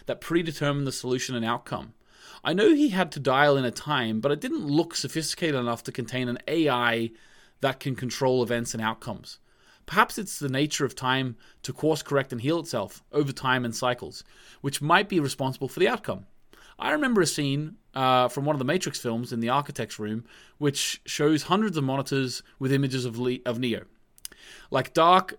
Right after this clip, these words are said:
the world of the Matrix is caught in a loop and hundreds of iterations.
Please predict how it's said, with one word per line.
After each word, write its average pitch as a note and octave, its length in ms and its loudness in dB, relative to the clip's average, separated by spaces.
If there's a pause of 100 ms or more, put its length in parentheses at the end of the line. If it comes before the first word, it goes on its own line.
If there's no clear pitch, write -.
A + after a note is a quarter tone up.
the B2+ 100 -2
world D3 280 6
of D3+ 100 -2
the B2+ 40 -8
Matrix B2+ 400 -4
is B2 100 -8
caught C#3+ 240 2
in C3 80 4
a A#2 80 0
loop C#3+ 400 2
and B2+ 140 -2
hundreds C#3 320 -2
of A#2 100 -4
iterations. A2+ 680 -2